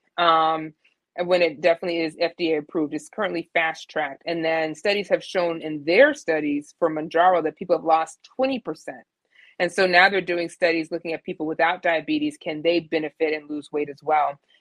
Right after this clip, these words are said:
And so, and that study is still ongoing, as well as the fast tracking through F D A. So hopefully we'll keep our fingers crossed. Uh, we'll be having another medication that we can talk about, uh, later on this year. And so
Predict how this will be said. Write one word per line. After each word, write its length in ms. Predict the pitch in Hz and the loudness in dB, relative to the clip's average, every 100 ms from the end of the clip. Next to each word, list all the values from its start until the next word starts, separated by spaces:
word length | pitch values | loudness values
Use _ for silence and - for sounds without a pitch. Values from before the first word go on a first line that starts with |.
| - | -4
And 140 | 208 | -4
so, 400 | 185 214 190 185 - | 6 10 10 8 2
and 120 | 175 | -4
that 160 | 180 175 | -4 -4
study 400 | - 175 170 165 | 0 2 2 0
is 160 | 156 - | -4 -10
still 280 | - 185 | -2 0
ongoing, 640 | 170 160 160 165 160 156 156 | 0 -2 -2 -2 -2 -8 -10
as 120 | 151 151 | -10 -2
well 260 | 160 160 | 2 2
as 240 | 156 151 147 | 0 -4 -6
the 320 | 151 151 147 - | -6 -4 -4 -2
fast 320 | 143 151 - | -2 -4 -6
tracking 340 | 156 151 151 | -4 -4 -8
through 160 | 143 143 | -6 -4
F 120 | 143 - | -6 -6
D 160 | 151 | -4
A. 120 | 143 | -4
So 180 | 151 160 | -2 -4
hopefully 500 | 151 220 - 220 196 | 4 4 4 0 -2
we'll 140 | 175 160 | -2 -6
keep 260 | - 208 | -8 0
our 160 | 254 285 | 0 2
fingers 320 | 494 480 403 - | -2 -2 -4 -4
crossed. 560 | - 339 339 339 - _ - - - - | -2 0 -2 -4 -10 _ -16 -14 -6 4
Uh, 240 | 220 214 | 8 6
we'll 100 | 226 | 4
be 120 | 226 226 | -4 -4
having 280 | 220 214 | -4 -6
another 320 | 202 196 196 202 | -8 -6 -8 -6
medication 680 | 196 190 - 190 185 190 | -8 -8 -8 -8 -8 -8
that 120 | 170 151 | -8 -8
we 140 | 170 | -8
can 180 | 180 170 | -8 -6
talk 280 | - 170 165 | -4 -4 -2
about, 420 | 160 156 156 - _ - _ | 2 4 4 0 _ -20 _
uh, 200 | - 160 | 0 0
later 300 | 160 156 156 | 0 -2 -2
on 120 | 151 147 | -6 -8
this 220 | 139 - | -12 -10
year. 300 | 139 135 131 _ _ _ _ _ _ - 247 - | -6 -6 -8 _ _ _ _ _ _ -18 -12 -6
And 180 | 175 | -6
so 460 | 170 185 165 160 | 0 2 4 2